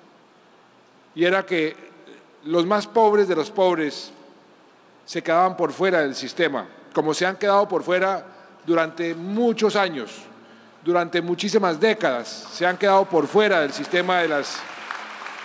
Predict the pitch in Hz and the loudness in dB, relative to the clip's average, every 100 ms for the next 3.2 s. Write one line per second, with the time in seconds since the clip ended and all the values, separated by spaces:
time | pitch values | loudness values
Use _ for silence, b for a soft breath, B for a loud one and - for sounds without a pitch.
0 | - - - - - - - - - - | -16 -16 -16 -16 -16 -16 -16 -16 -14 -14
1 | - - - - - - - - - - | -14 -16 -16 -16 -16 -16 -16 -16 -16 -18
2 | - 156 151 156 156 156 185 185 185 180 | -10 -2 0 2 2 4 4 2 0 0
3 | - - | -6 -12